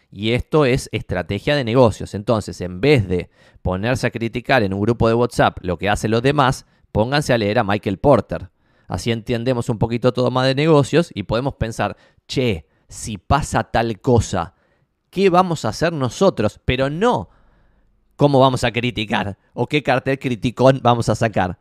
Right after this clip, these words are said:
Eso es una gilada total que no le agrega valor a nadie y menos que menos a la sociedad, ¿eh? Atención con esto. Si la sociedad en general ve que los inmobiliarios que tienen un lindo negocio y que debieran estar agradecidos por su posición en la sociedad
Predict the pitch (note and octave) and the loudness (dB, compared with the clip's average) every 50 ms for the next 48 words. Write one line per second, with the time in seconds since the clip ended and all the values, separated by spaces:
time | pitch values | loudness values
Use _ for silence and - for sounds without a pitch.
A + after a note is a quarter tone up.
0 | _ _ _ _ _ _ - - E4 - - D4+ - - D#4+ D4 D#4 - - - | _ _ _ _ _ _ -6 -4 -4 -2 -2 -4 -2 -2 -2 -4 -2 -4 -6 -8
1 | A#3+ B3 C3 C#3 D3 D#4 D4+ E4 C#4+ C4 C4 - - B2 - - D#3+ D#3 - - | -8 -8 -6 -2 0 2 2 4 4 2 0 2 0 0 2 2 0 0 0 -4
2 | A2+ D3 D#3+ C#3+ C3+ B2+ C#3+ D3+ D3 B2 A2 A2+ C#3 C#3+ A#2 A2 C3 D#3 E3 D#3+ | -2 0 0 0 0 0 0 0 0 0 0 0 0 0 0 0 2 2 2 2
3 | C#3+ A#2+ G#2 G2 - A2+ G#2+ B2 D3+ F3 E3+ D3+ - - - C#3 C3 D3 D3+ D3+ | 0 0 -2 -2 -2 -4 -2 0 2 2 2 0 -2 0 0 0 0 0 -2 -4
4 | - - A2 A2+ A2 - - G#2+ - - G2+ G2+ B2 B2+ F#2+ F#2+ G2+ G#2+ - G2+ | -2 -2 0 0 0 0 0 -4 -4 -2 0 0 2 2 2 0 -2 -2 -2 -4
5 | G2+ - A2 A2+ G#2+ - - D3 C#3 G#2 A2 A2+ A#2 G#2+ - - F#2+ G#2 _ _ | -2 -2 -4 -6 -6 -6 -4 -4 -4 -4 -4 -4 -4 -6 -8 -10 -14 -14 _ _
6 | _ _ _ _ _ _ _ _ _ _ _ _ _ _ - - C3 C3 C3 C3+ | _ _ _ _ _ _ _ _ _ _ _ _ _ _ -12 -10 -8 -6 -4 -2
7 | C3 - - C#3 C3 B2 - D3+ E3+ G3 F3+ - D3+ D3+ D#3+ E3 E3 D#3 C3 G2+ | -4 -2 0 -2 -2 0 0 -2 -2 -2 -2 -2 -2 -2 -2 -2 0 0 0 -2
8 | G2 F#2+ A#2 C3+ A#2 B2 A#2 A2+ A#2 - A#2+ A2+ A#2 A2+ A#2 B2 C3+ D3 C3+ A2 | -4 -4 -4 -4 -2 -2 -4 -4 -4 -4 -6 -6 -4 -2 -2 0 0 2 2 0
9 | G2 - G#2 F#2+ D3 E3 D#3+ D3 C#3+ D3+ D3+ D3 D3+ E3 D#3+ D3 C3+ A#2+ A#2 B2+ | 0 -2 -4 -4 -4 -4 -4 -2 -4 -2 -2 -2 -2 -2 -2 -2 -2 -2 -2 0
10 | D3 D3+ C3+ A2+ - G#2+ F#2 - - G#2 F2+ - G#2 G2+ G#2 A#2 C#3 D#3 C#3+ A#2+ | 2 2 0 0 -2 -6 -8 -8 -8 -10 -6 -6 -4 -2 0 0 0 0 -2 -4
11 | A2 - D3 C3+ B2+ A#2 G#2+ G#2+ G#2+ G#2 A2 G#2+ - D#3+ F3+ E3 C#3 - - A#2+ | -4 -2 -2 -2 0 -2 -2 -2 -2 -2 -2 -4 -4 -2 0 2 2 2 2 -2
12 | G2+ - - G2 F2 G2+ G2 G#2 F#2 A2+ B2+ B2 A2 G#2+ - A2 G#2 - - A#2+ | -4 -2 -4 -6 -8 -8 -8 -8 -8 -8 -6 -4 -6 -6 -6 -6 -6 -4 0 0
13 | C3 A#2 F2+ - | 2 2 0 -2